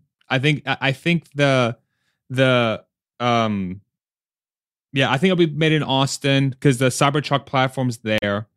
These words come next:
They'll crank out probably a similar number of vans than they do Cybertrucks, I would say. I think the first van is gonna roll off the lines in twenty twenty-five.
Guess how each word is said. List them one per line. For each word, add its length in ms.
They'll 260
crank 460
out 300
probably 920
a 80
similar 460
number 380
of 100
vans 500
than 160
they 140
do 180
Cybertrucks, 880
I 100
would 160
say. 420
I 100
think 260
the 60
first 360
van 480
is 140
gonna 200
roll 220
off 240
the 100
lines 720
in 220
twenty 1040
twenty-five. 1400